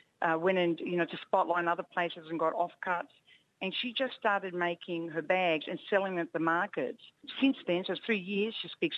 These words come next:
English really well. She's got a really successful online business.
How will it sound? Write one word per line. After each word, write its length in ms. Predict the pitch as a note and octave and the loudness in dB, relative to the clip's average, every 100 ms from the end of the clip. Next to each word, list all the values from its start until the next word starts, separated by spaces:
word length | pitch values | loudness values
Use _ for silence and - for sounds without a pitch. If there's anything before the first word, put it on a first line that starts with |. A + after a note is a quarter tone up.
| - | -2
English 460 | G3 G#3+ G#3+ G3 G#3+ | 0 2 0 0 2
really 200 | G3+ G3+ | 2 4
well. 440 | F3+ F3+ F3+ F3 - | 4 4 4 -2 -8
She's 200 | - E3+ | -6 0
got 120 | E3 | 0
a 60 | D#3 F#3+ | 0 -2
really 240 | G#3+ G#3+ | -2 -2
successful 480 | - - F3+ - F3 | -6 -8 -8 -2 2
online 440 | E3+ E3+ E3 D#3+ | 2 4 4 4
business. 440 | D#3 E3+ E3+ D#3 | 0 -4 -2 -2